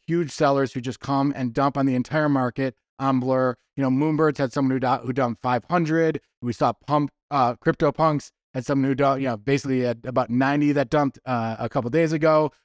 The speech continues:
Bored Ape Yacht Club had seventy-seven. These are the moves you really have to watch out for in this space. We just had this morning,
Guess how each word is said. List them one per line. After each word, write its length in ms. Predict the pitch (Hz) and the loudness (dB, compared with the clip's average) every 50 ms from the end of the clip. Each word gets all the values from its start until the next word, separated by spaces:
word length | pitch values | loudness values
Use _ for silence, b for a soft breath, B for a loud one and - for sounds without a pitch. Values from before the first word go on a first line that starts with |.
| _ - | _ -4
Bored 160 | 147 143 135 | -2 -2 0
Ape 140 | 135 131 123 | 0 0 2
Yacht 180 | 175 170 156 - | 4 4 4 4
Club 160 | - 160 135 | 2 -2 0
had 160 | 135 127 107 | 0 -2 -2
seventy-seven. 640 | - 156 135 135 135 123 - 170 156 147 160 156 156 - _ _ _ _ - | -2 -4 -2 -2 -4 -2 0 0 0 2 2 0 -2 -4 _ _ _ _ -4
These 200 | 160 180 185 196 | -2 0 4 4
are 100 | 196 185 | 4 6
the 80 | 175 | 4
moves 440 | 165 160 156 156 156 156 143 123 123 | 2 0 0 0 0 0 0 -2 -4
you 80 | 135 131 | -4 -2
really 300 | 123 139 135 135 135 123 | -2 0 0 0 0 0
have 200 | 127 127 123 - | 0 -2 -2 -2
to 80 | - | -4
watch 300 | 123 123 120 120 120 - | -2 0 0 -2 -2 -4
out 240 | 127 135 127 123 - | -2 -2 -2 -2 -2
for 180 | - 131 131 123 | -2 -2 -2 -2
in 200 | 92 123 120 117 | 0 0 0 0
this 160 | 113 107 - | 0 -2 -6
space. 520 | - - - 160 151 147 143 - - - _ _ _ _ - | -10 -4 0 0 0 0 -2 -4 -8 -16 _ _ _ _ -6
We 100 | - 135 | -4 -2
just 200 | 135 151 143 - | -2 0 0 0
had 160 | 160 143 127 | 0 0 0
this 180 | 123 123 - - | -2 -6 -6 -4
morning, 500 | 151 170 190 190 180 175 170 170 165 | -4 0 0 0 2 0 0 -2 -2